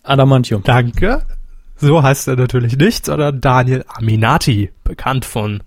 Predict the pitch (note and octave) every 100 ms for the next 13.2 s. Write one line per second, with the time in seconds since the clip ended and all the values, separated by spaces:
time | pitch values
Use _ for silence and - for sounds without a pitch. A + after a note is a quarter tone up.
0 | _ _ - C3+ C#3 B2+ A#2 A#2+ C#3 -
1 | - - - - - - A#2 G#2 C3 D3+
2 | - - - - - C3+ B2 - B2+ G3
3 | D3+ C#3+ D3+ C#3 C#3 B2+ B2 C#3 - -
4 | - - C3 B2 C#3+ A#2+ A#2+ G2+ G#2 F#2+
5 | _ _ _ _ _ _ _ D#3 D3+ D3+
6 | - C3+ C3+ C3+ C3+ C3+ - - _ _
7 | _ _ _ _ _ _ A#2+ D3+ D3 F3+
8 | C4 - C3 A#2+ B2+ - - G#3+ - F#3+
9 | E3 C3+ B2 - - - E3 D3+ C#3 -
10 | G3 F3 - - D#3+ D#3 D3+ D3 C3+ C#3
11 | C3+ - B2+ B2 - - - _ - _
12 | - - - - E3+ C#3 C3 B2+ B2+ A#2
13 | C#3+